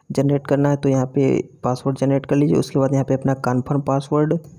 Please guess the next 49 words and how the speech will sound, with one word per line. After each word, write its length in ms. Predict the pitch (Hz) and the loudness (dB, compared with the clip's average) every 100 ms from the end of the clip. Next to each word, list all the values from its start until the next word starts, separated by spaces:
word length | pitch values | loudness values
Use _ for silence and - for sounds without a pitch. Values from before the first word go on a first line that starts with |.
| - - - - - - - - | -20 -20 -20 -20 -20 -20 -20 -6
उसके 260 | - - 180 | -4 2 4
बाद 220 | 180 175 | 4 4
इस 200 | - - | -2 0
कैप्चा 300 | 151 151 165 | -2 0 -2
कोड 240 | - 156 151 | 2 0 2
को 100 | 160 | 2
यहाँ 180 | 147 | 2
पे 240 | 143 147 143 | 2 0 2
एंटर 220 | 139 151 | 0 0
करना 280 | - 151 156 | 0 2 2
है, 60 | 151 | 2
then 180 | 151 147 | 2 4
यहाँ 160 | 143 | 2
से 140 | 143 147 | 2 -2
आपको 220 | 143 151 | 0 -2
सेव 300 | - 151 151 | 2 4 4
बटन 300 | 151 139 135 | 2 0 0
पे 120 | 147 | 0
क्लिक 320 | 143 151 156 | 2 0 2
कर 100 | 143 | 0
लेना 320 | 131 123 120 120 | 2 2 0 0
है। 220 | 123 120 - - - _ _ - - _ - | 0 -2 -6 -20 -20 _ _ -20 -20 _ -2
अब 120 | 165 | 4
दोस्तों, 280 | 175 175 180 | 4 6 2
आपके 260 | 139 - 165 | 2 0 -2
form 280 | - 151 165 | 0 0 2
का 100 | 165 | 0
preview 360 | 165 143 151 156 | 0 2 2 2
page 200 | 151 151 | 2 2
open 260 | - 135 143 | -2 0 2
होके 300 | 147 143 143 | 2 2 0
आ 120 | 139 | 0
चुका 260 | 143 - 147 | -2 -2 0
है। 120 | 156 - | 2 0
अब 200 | 147 139 | -2 -2
आपने 300 | 139 156 147 | 0 0 2
जो 120 | 143 | 2
भी 100 | 151 | 2
details 380 | 147 151 143 147 | 0 0 0 2
fill 200 | - 143 | 0 0
किया 240 | 147 151 | 2 4
है 80 | 147 | 2
उसे 280 | - 151 143 | 0 0 2
आप 140 | 139 139 | 2 2
एक 160 | 135 | 2
बार 120 | 139 135 | 2 -2
चेकआउट 560 | - 135 123 131 135 | -2 -2 0 -2 0
कर 120 | 147 | 0
लीजिए, 440 | 147 151 147 156 | 2 2 2 0